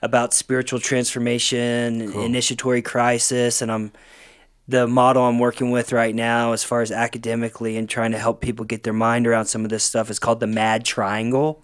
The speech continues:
Speaker 2: Wow.
Speaker 1: And it's this whole thing about helping people self-locate and be empowered in the intersections of trauma, insight, and diversity and where they're
Speaker 2: Nice.
Speaker 1: located in those.
Speaker 2: Cool.
Speaker 1: So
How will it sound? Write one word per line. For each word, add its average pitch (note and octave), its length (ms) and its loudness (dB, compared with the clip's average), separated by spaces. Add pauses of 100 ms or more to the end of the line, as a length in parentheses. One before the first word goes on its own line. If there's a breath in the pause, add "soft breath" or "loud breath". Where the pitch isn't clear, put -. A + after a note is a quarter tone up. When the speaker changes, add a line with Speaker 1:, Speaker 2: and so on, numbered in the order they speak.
Speaker 2:
Wow. A#2+ 380 -6 (200 loud breath)
Speaker 1:
And A#2+ 140 0
it's A#2+ 140 2
this B2 160 2
whole C3+ 260 4
thing B2+ 380 2
about A#2 580 4
helping C3+ 380 2
people B2 340 -2
self-locate A#2+ 1000 0
and A2+ 100 -4
be A#2+ 140 -2
empowered A#2 800 2 (480 soft breath)
in A#2+ 120 0
the A#2+ 180 -2
intersections A#2 720 0
of G#2 140 -8
trauma, A#2 600 2
insight, A2 880 0
and G#2+ 160 -8
diversity G2+ 800 -6
and A2 160 -8
where A2+ 160 0
they're A2 140 -2
Speaker 2:
Nice. G#2 80 -4
Speaker 1:
located A2+ 560 -2
in A2+ 120 -2
those. A#2 460 -2 (320 loud breath)
Speaker 2:
Cool. A2 240 -8 (220 loud breath)
Speaker 1:
So C3+ 480 4